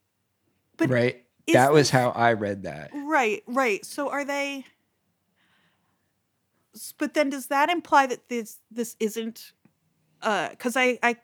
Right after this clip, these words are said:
Speaker 1: maybe I'm reading too much, or I don't know, maybe there's not enough here. I'd already read them as a couple who was already involved. It's two people, like, to me, they're waking up in bed together,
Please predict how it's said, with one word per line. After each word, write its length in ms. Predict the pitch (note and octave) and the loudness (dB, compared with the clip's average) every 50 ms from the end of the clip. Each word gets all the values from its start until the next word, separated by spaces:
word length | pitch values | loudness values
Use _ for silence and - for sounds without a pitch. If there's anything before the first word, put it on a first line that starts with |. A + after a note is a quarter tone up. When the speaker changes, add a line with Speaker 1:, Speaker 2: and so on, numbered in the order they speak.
| _ _ - _ _ _ _ _ _ _ _ _ _ | _ _ -20 _ _ _ _ _ _ _ _ _ _
Speaker 1:
maybe 320 | A3+ A#3 A#3+ A#3+ B3 A#3 | -2 0 0 0 0 0
I'm 160 | - G#3 G#3 G#3 | 0 0 0 0
reading 220 | G#3 G3 G3 G3 | -2 -4 -4 -8
too 140 | - - G#3 | -10 -8 -6
much, 420 | G3 G3 F#3 E3+ - - - - - | -4 -4 -6 -6 -8 -10 -14 -10 -8
or 300 | G#3 G3+ F#3 F#3 F3 E3 | -6 -4 -4 -4 -6 -6
I 100 | - F3+ | -4 -4
don't 120 | F#3+ F#3+ F#3 | -4 -4 -4
know, 80 | F3 | -4
maybe 160 | F3+ G3+ G#3 G#3 | -4 -4 -4 -4
there's 160 | G3 G#3 - | -4 -4 -4
not 100 | G#3+ F#3+ | -6 -6
enough 180 | F#3 F3+ F3 - | -6 -8 -8 -8
here. 240 | - A3 G3 F3+ - - - - - - _ | -6 -6 -6 -6 -8 -12 -20 -20 -20 -10 _
I'd 140 | - A#3 B3 | 0 2 2
already 260 | C#4 D4 D4 C#4+ C4+ | 2 2 2 0 0
read 180 | A#3+ A3+ G#3+ - | 0 0 0 0
them 160 | G#3+ G#3 G3 - | -2 -4 -6 -4
as 600 | - G3 G3 G3 G3+ G#3 G#3 G3+ G3+ - - - - _ _ _ _ _ _ _ _ _ _ _ _ - | -2 -2 0 0 0 -2 -2 -4 -8 -14 -18 -20 -20 _ _ _ _ _ _ _ _ _ _ _ _ 0
a 260 | A3 G#3+ G#3+ G3+ F#3+ - _ | 2 4 4 2 0 -2 _
couple 300 | - A#3 G#3 - G#3+ G3 | -2 -2 -2 0 -2 -4
who 100 | G3 G#3 | -2 -4
was 140 | F#3+ F3 - | -4 -2 0
already 260 | F#3 F#3 F#3+ F#3+ F#3+ | 0 0 0 -2 -2
involved. 600 | F3+ E3+ E3 C3 A#2+ E3 G#3+ D#4 F4+ - - - | -4 -6 -4 -2 -2 0 0 -2 -4 -10 -18 -18
It's 160 | - G#3+ - - | -18 -18 -12 -10
two 100 | - G#3+ | -8 -6
people, 280 | G#3 A3+ G3+ - - _ - | -6 -8 -10 -10 -14 _ -8
like, 380 | G#3+ G3+ F#3 E3 - - - _ _ _ | -6 -4 -4 -6 -8 -14 -20 _ _ _
to 120 | - - A#3 | -2 2 2
me, 220 | A3 A3+ A#3 A#3 | 4 4 4 2
they're 200 | G3+ G3+ G3 F3+ F#3 | 2 0 0 0 0
waking 280 | G3+ G3 G3 - F#3+ F#3+ | -2 -2 -2 -2 -4 -6
up 140 | F#3 F3+ - | -6 -4 -4
in 80 | F#3 | -4
bed 200 | F3+ F#3+ F3 F3 | -4 -4 -4 -6
together, 580 | - - F#3 F3+ F3 E3 E3+ G#3+ A3+ B3 B3 - | -8 -10 -8 -8 -6 -4 -2 -2 -2 -2 -4 -8